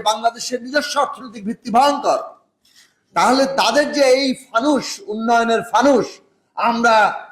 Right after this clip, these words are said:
মানে, মিডল ইনকাম দেশের দিকে চলে যাচ্ছি, আমরা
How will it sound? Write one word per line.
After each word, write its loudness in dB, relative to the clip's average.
মানে, -4
মিডল 4
ইনকাম 2
দেশের -2
দিকে -8
চলে -8
যাচ্ছি, -4
আমরা 2